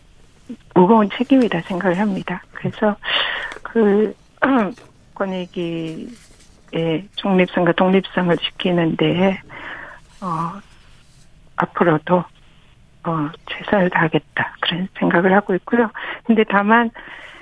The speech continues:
가장 힘들고 아픈 부분, 제가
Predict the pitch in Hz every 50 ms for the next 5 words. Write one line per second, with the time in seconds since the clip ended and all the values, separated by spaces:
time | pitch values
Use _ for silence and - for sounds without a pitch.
0 | - - - - _ _ _ _ _ _ _ _ _ _ _ _ _ _ - -
1 | - - - - 247 - 285 277 262 254 233 - - 262 240 233 240 233 233 240
2 | 233 202 160 151 - - - 202 202 180 208 190 180 175 175 175 165 180 - -
3 | 180 165 - 190 190 196